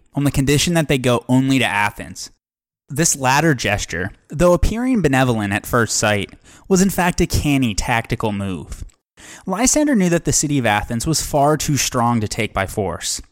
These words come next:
so in the inevitable siege that would come, he wanted as many hungry people in the city as possible, in order to minimize the time it could hold out. He then established a Spartan garrison in these two cities, and placed Sthenelaus in command as Harmost,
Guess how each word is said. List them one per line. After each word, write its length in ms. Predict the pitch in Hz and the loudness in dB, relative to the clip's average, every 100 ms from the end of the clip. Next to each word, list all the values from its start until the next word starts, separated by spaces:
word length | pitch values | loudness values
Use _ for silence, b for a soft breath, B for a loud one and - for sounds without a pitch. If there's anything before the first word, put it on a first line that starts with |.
| _ | _
so 180 | - 160 | 0 2
in 60 | |
the 80 | 170 | 4
inevitable 480 | 160 156 175 190 185 | 2 2 4 4 4
siege 540 | - - 127 107 90 | 4 2 2 2 0
that 160 | - 110 | -2 -2
would 120 | 110 | -2
come, 440 | - 127 98 90 - B B | -4 -2 -4 -6 -16 B B
he 140 | - 190 | -2 2
wanted 300 | 214 269 262 | 2 0 0
as 120 | 170 | 0
many 200 | 160 160 | 0 0
hungry 340 | 131 147 135 | 0 0 0
people 260 | 123 135 120 | 0 0 0
in 80 | 107 | -2
the 60 | |
city 260 | 98 135 120 | -2 -2 -2
as 120 | 98 | -2
possible, 600 | - 107 101 - 82 85 - _ _ | -2 0 0 -4 -8 -12 -16 _ _
in 100 | 147 | 2
order 240 | 170 226 | 2 2
to 120 | 202 165 | 0 0
minimize 520 | 139 143 139 131 117 | 2 2 2 2 0
the 80 | 117 | -2
time 460 | - 117 104 101 | -2 -2 -2 -2
it 100 | 110 | -4
could 140 | - 95 | -4 -4
hold 280 | 113 101 | -2 -2
out. 400 | 92 90 - - - _ _ B B B B | -2 -4 -8 -20 -20 _ _ B B B B
He 140 | - 185 | -2 0
then 160 | 202 | 2
established 420 | 233 285 277 240 185 | 0 -2 -2 0 0
a 60 | |
Spartan 340 | - 175 156 131 | 2 2 2 2
garrison 460 | 120 123 - 113 | 2 2 2 0
in 80 | 107 | 0
these 180 | 107 98 | 0 -2
two 180 | - 101 | -2 -2
cities, 480 | - 95 92 - - B B | -2 -4 -4 -8 -12 B B
and 100 | 139 | -4
placed 300 | 175 180 - | -2 0 -2
Sthenelaus 720 | - 165 190 156 107 104 95 | 0 2 2 2 2 2 0
in 80 | 123 | -2
command 400 | 113 117 101 95 | -2 0 0 0
as 100 | 117 | -4
Harmost, 760 | - 127 113 95 82 - - | -2 0 0 -2 -8 -10 -10